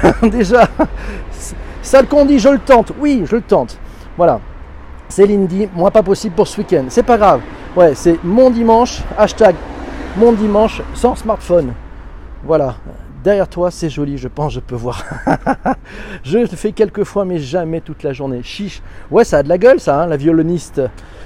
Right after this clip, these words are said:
soixante-treize neuf cent onze. Ouais, ça se tente. Allez, on suivra le hashtag cette semaine. Samedi, vendredi, vous pouvez prévenir à l'avance vos amis.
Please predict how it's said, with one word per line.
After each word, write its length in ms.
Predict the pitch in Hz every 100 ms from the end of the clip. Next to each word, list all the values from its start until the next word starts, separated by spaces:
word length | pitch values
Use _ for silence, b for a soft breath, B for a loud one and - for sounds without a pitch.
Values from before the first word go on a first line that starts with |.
| B
soixante-treize 600 | - 160 156 151 170 160
neuf 180 | 151 160
cent 180 | - 175
onze. 300 | 175 151 117
Ouais, 120 | 156 175
ça 160 | 180
se 120 | 160
tente. 340 | - 226 220 - B B B -
Allez, 160 | 170
on 100 | 180
suivra 340 | - 233 220 226
le 140 | 202
hashtag 320 | 180 - 214
cette 200 | - 185
semaine. 560 | - 180 190 254 165 135
Samedi, 500 | - 190 180 190 285 403 -
vendredi, 480 | 151 151 165 226 392
vous 100 | 269
pouvez 220 | 151 156
prévenir 400 | 160 170 175 175
à 80 | 139
l'avance 320 | 147 175 202
vos 160 | 143 143
amis. 320 | 143 143 208